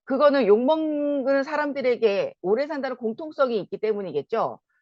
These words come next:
욕을 먹었기 때문에 오래 산다라고는 우리가 합리적으로 생각을 할 수가 없잖아요. 그러면 욕을 먹는 사람들에게 어떤 공통 특성이 있어서? 예. 그럼 욕을 먹는 사람들은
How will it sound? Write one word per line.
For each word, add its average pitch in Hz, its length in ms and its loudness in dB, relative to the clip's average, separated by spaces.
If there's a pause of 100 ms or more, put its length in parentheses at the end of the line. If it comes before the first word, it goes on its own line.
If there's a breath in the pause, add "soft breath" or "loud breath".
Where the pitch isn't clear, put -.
욕을 262 200 0
먹었기 202 460 -6
때문에 294 240 0
오래 196 200 2
산다라고는 196 720 -4
우리가 156 260 -6
합리적으로 214 380 -4
생각을 185 260 -6
할 175 80 -10
수가 - 180 -8
없잖아요. 120 600 -6 (380 loud breath)
그러면 220 280 0 (240)
욕을 208 320 4
먹는 240 420 2
사람들에게 277 560 0
어떤 196 460 0
공통 269 380 -8
특성이 208 400 -10
있어서? 165 460 -4 (440)
예. 185 260 2 (420 loud breath)
그럼 311 160 0
욕을 247 220 4
먹는 285 280 0
사람들은 311 800 -6